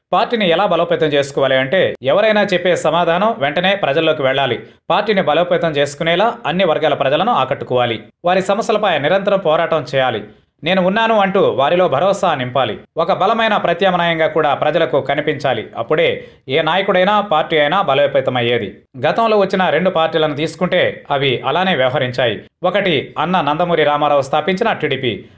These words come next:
పార్టీ పెట్టగానే ఆయన ప్రజల్లోకి వెళ్లారు, అక్కడే ఉన్నారు, అక్కడే తిన్నారు, అక్కడే నిద్రించారు, రోడ్డు పక్కనే స్నానాలు చేశారు, ప్రజల్లో భారీ ఎత్తున సింపతి దక్కించుకున్నారు.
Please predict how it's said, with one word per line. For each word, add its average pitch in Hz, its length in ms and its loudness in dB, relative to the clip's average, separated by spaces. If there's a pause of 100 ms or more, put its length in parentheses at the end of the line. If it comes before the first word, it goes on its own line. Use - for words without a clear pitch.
(160)
పార్టీ 208 240 0
పెట్టగానే 175 720 0
ఆయన 139 180 -2
ప్రజల్లోకి 156 460 0
వెళ్లారు, 127 400 0
అక్కడే 160 240 -2
ఉన్నారు, 135 340 -2 (260)
అక్కడే 208 260 0
తిన్నారు, 156 380 -2 (140)
అక్కడే 196 240 0
నిద్రించారు, 143 560 -2 (320)
రోడ్డు 202 200 0
పక్కనే 190 440 0
స్నానాలు 175 480 0
చేశారు, 131 440 -2 (320)
ప్రజల్లో 160 540 2
భారీ 147 320 0
ఎత్తున 175 280 0
సింపతి 156 420 0
దక్కించుకున్నారు. 131 640 -2